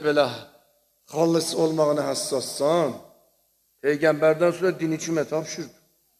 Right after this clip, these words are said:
Dərbarı mallalara tapşırdın, saray mallalarına tapşırdın,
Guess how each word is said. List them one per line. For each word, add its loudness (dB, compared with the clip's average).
Dərbarı 6
mallalara 4
tapşırdın, -12
saray 8
mallalarına 2
tapşırdın, -2